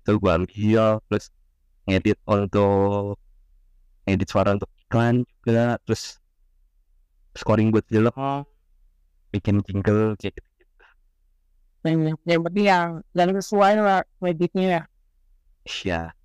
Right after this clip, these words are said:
Speaker 2: Hmm. Selama menjalankan, sam-, berarti udah berapa tahun nih kalau dihitung-hitung, kalau, kalau sebagai audio engineer?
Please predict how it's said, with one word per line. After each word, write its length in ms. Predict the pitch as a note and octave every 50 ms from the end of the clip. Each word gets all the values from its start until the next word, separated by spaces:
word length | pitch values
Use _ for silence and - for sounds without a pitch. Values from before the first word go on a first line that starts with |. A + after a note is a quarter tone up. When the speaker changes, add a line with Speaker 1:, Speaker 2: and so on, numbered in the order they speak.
| _ _ _ _ _ _ _ _
Speaker 2:
Hmm. 200 | E3 D#3 E3 D#3+ - _ _ _ _ _ _ _ _ _
Selama 560 | - - G#3+ G#3 G#3 G#3 G#3+ G#3+ G#3 G#3 G#3
menjalankan, 880 | G#3 G#3 G#3 G3+ F#3+ G3 F#3+ F#3 F#3 F#3 F#3 - - F3 F3 F3+ F3+ - _ _ _ _ _ - _ _ _ _ _ _ _ _ _ _ _ _ _ _ _ _ _ _ _ _ _ _
sam-, 260 | - - F#3 E3+ F3
berarti 260 | - - F#3 F#3 F#3 C4+
udah 120 | C4+ B3 G3
berapa 220 | F#3 F#3 F3+ G3
tahun 320 | - - C#4+ C#4 B3+ G#3 F#3+
nih 100 | F3 -
kalau 480 | - F3+ E3+ E3+ E3 D#3+ D#3+ D#3 - - - _ _ _ _
dihitung-hitung, 960 | - E3+ E3 E3+ E3+ E3+ E3 - _ E3+ E3 E3 D#3 - - D#3 D3+ D3+ D#3 - -
kalau, 320 | - D#3+ D#3+ E3 D#3+ E3 - _ _ _ _ _ _ _ _ _ _ _ _ _ _ _
kalau 180 | _ F3 F3 F3 F3+
sebagai 260 | F3 F3 F3 E3+ D#3+
audio 320 | D#3+ E3 E3+ D#3+ E3+ E3
engineer? 300 | D#3+ D#3 D#3+ D#3+ D#3 -